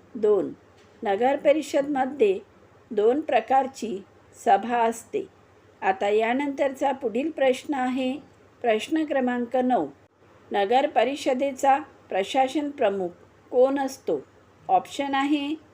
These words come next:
ए, नगराध्यक्ष, बी, मुख्याधिकारी, सी, जिल्हाधिकारी, डी, खासदार. उत्तर आहे ऑप्शन क्रमांक बी,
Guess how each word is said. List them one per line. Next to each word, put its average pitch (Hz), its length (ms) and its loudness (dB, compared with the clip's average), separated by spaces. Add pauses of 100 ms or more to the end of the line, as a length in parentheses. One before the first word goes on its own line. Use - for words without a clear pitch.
(200)
ए, 247 380 4 (300)
नगराध्यक्ष, 262 840 0 (600)
बी, 240 380 -4 (200)
मुख्याधिकारी, 269 1000 -2 (460)
सी, 247 440 -8 (400)
जिल्हाधिकारी, 247 1000 2 (500)
डी, 226 340 -6 (240)
खासदार. 214 640 -2 (680)
उत्तर 254 420 0
आहे 214 440 2 (340)
ऑप्शन 285 440 -2
क्रमांक 240 460 -4
बी, 190 360 -4